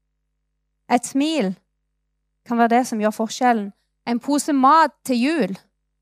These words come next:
kan forandre alt. Det kan gå ifra å være bare at man har ikke noe håp, til at man får et håp fordi noen ser en. Det handler om å se mennesket der vi går.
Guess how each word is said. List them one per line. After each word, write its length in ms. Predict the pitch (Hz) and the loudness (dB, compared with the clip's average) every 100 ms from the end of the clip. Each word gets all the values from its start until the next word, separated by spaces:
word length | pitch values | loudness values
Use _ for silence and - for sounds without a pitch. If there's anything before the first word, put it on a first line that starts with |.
| _ | _
kan 140 | 247 | -2
forandre 420 | 226 220 220 247 180 | 0 0 0 0 0
alt. 420 | 233 - - - _ _ _ _ _ _ _ _ _ _ _ _ _ _ _ _ _ _ _ _ _ _ _ _ _ _ _ | 0 -4 -20 -20 _ _ _ _ _ _ _ _ _ _ _ _ _ _ _ _ _ _ _ _ _ _ _ _ _ _ _
Det 100 | 254 | -10
kan 160 | 240 254 | -6 -2
gå 160 | 240 254 | 2 2
ifra 240 | 233 - 226 | 0 0 0
å 80 | 214 | 2
være 380 | 214 226 233 220 _ _ _ _ _ _ | 0 2 0 0 _ _ _ _ _ _
bare 200 | - 220 226 | 2 2 2
at 100 | 226 | 0
man 140 | 226 | -4
har 220 | 202 247 | -2 -4
ikke 160 | 233 226 | -4 -6
noe 120 | 208 | -6
håp, 380 | 190 214 208 - _ _ _ _ _ | -4 -2 -2 -4 _ _ _ _ _
til 80 | - | -6
at 120 | 220 | -4
man 120 | 214 | -4
får 240 | 208 226 220 | -2 0 0
et 120 | 208 | -2
håp 180 | 196 202 | -4 -4
fordi 220 | - 208 | -6 -6
noen 240 | 208 202 220 | -4 -4 -4
ser 260 | - 233 208 | -6 -8 -8
en. 120 | 202 _ _ _ _ _ _ _ _ _ _ _ _ _ _ _ _ _ _ _ _ _ _ _ _ _ _ _ _ _ _ _ _ _ _ - | -12 _ _ _ _ _ _ _ _ _ _ _ _ _ _ _ _ _ _ _ _ _ _ _ _ _ _ _ _ _ _ _ _ _ _ -8
Det 100 | 226 | -4
handler 260 | 247 262 | -4 -2
om 80 | 262 | -2
å 60 | 240 | -2
se 180 | - 240 | -4 -2
mennesket 500 | 214 226 240 - 202 | -2 -4 -6 -8 -4
der 200 | 214 220 | -2 -2
vi 240 | 214 233 | -4 -4
går. 320 | 214 254 254 | 0 0 0